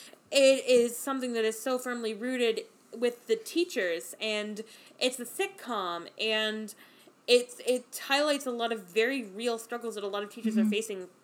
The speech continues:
Speaker 1: currently, uh, in that sort of mockumentary style that is so popular right now. So if, if, if people need a, a contemporary look at what teacher, teaching is like from a,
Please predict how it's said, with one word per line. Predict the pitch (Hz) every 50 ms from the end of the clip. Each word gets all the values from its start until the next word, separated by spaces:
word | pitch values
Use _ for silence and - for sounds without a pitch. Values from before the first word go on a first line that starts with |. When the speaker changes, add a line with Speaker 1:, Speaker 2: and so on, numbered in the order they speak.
| _ _
Speaker 1:
currently, | - - - 269 285 285 269 247 - - 196 180 170 170 - - - - - - - - - -
uh, | 208 202 196 185 -
in | 220 233 240 233
that | 233 220 214 214
sort | - - 226 214
of | 214 202
mockumentary | 214 233 226 208 214 214 - 226 208 202 202 202 202 - 208 196 202
style | 196 - - 208 202 196 190 190
that | 185 185 180 - - -
is | 185 196 190 -
so | - 196 180
popular | 180 - - - 262 269 285 262 220 202 190
right | 185 185 175 165 -
now. | 185 170 170 160 170 175 - - - - - _ _
So | _ - - 208 190 190 190 196 196 190 190 - _ _ _ _ _ _ _ _ _ _ _ _ _ - - _ _ _ _ -
if, | 170 220 233 226
if, | 202 208 226 220 -
if | - 226 220 226 -
people | - 262 262 254 285 277 247 226
need | 226 220 233 240 220
a, | 214 202 196 190 190 190 - - -
a | - 202 196 190 185 190 -
contemporary | - 233 214 - 262 254 254 247 240 240 226 214 208
look | 208 220 233 233 247
at | 208 -
what | 208 208 208
teacher, | - - 247 233 - 240 220 208 208 208 196 202 _ _ _ _
teaching | - 277 - 233 226
is | 202 202 208
like | 208 214 220 208 208
from | - - 214 202 196
a, | 190 190 190 185 190 185